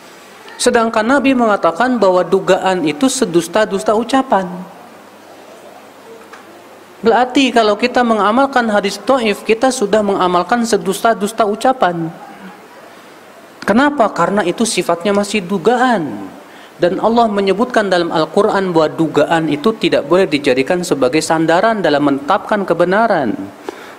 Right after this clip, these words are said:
Allah berfirman, "Inna dhanna la yukni minal haqqi syai'a." Dalam surat An-Najm.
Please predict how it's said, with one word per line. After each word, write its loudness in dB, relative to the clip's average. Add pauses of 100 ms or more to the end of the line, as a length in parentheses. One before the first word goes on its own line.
Allah 2
berfirman, -2 (560)
"Inna 2
dhanna 0
la 2
yukni 0
minal 0
haqqi -4
syai'a." -2 (160)
Dalam -2
surat -2
An-Najm. -2